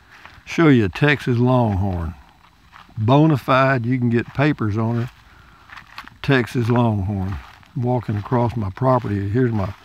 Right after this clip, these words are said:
junk pile out here. Let me get this thing zoomed out again. There we go. Good video, huh? Oh, let me walk through over here. Not so many cactus over here. See what I gotta walk through to get over there?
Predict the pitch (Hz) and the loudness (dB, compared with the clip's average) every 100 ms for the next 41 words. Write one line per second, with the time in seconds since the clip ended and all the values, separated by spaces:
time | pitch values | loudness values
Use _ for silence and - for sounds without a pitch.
0 | - - - 104 127 131 120 113 95 101 | -20 -16 -6 2 4 4 0 -4 -4 -2
1 | 95 101 98 113 113 - - - - _ | -4 -4 -4 -2 -4 -8 -18 -20 -20 _
2 | - 147 104 104 - 98 - 104 98 - | -4 -2 0 -2 -6 -10 -6 -4 -4 -6
3 | - 92 113 107 110 98 95 98 92 92 | -14 -10 -4 -2 -2 -2 -4 -4 -6 -6
4 | 95 87 - _ _ _ _ _ _ - | -8 -10 -16 _ _ _ _ _ _ -18
5 | - - - - - - _ _ _ _ | -18 -20 -20 -20 -20 -20 _ _ _ _
6 | _ _ _ - 107 92 85 95 - - | _ _ _ -10 -6 -6 -6 -8 -8 -12
7 | - - - - - - - - - - | -14 -16 -18 -18 -20 -20 -20 -20 -20 -20
8 | - _ 170 135 127 135 147 113 95 113 | -20 _ 2 4 6 6 6 4 2 -2
9 | 107 _ _ _ 131 117 117 101 110 110 | -6 _ _ _ -6 -2 -2 -2 -4 -6
10 | - 113 107 92 82 107 95 90 98 - | -4 -2 -2 -2 -4 -4 -4 -6 -10 -12
11 | - 107 104 95 - 123 107 - 98 - | -8 -6 -4 -6 -8 -8 -8 -8 -8 -6
12 | 104 98 90 120 - - - - - 147 | -6 -6 -6 -8 -8 -18 -20 -10 -2 2
13 | 127 117 110 117 98 117 127 - 135 127 | 2 2 0 0 0 -2 -2 -2 -2 -2
14 | 101 107 113 120 123 120 120 | 0 -2 0 2 2 0 -2